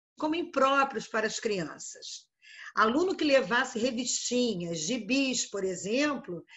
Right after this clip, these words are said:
era punido pela professora, que, além disso, retirava do aluno esse material para entregar ao responsável na hora da saída.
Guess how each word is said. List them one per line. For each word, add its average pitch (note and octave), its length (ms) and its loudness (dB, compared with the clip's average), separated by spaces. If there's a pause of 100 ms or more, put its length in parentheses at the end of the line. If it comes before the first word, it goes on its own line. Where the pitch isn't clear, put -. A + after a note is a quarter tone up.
(260)
era B3+ 180 2
punido E4 580 2
pela A3+ 220 4
professora, G3 760 -4 (720)
que, A#3+ 80 4
além A#3+ 360 8
disso, A3+ 540 2
retirava A3+ 760 4
do C#4+ 140 0
aluno B3+ 380 2
esse A3+ 200 -2
material G3 920 -2 (420)
para A#3+ 120 4
entregar A#3 500 2
ao C#4 80 4
responsável C#4 1000 0
na G#3+ 240 2
hora C#4 280 2
da D#4 120 0
saída. B3+ 680 0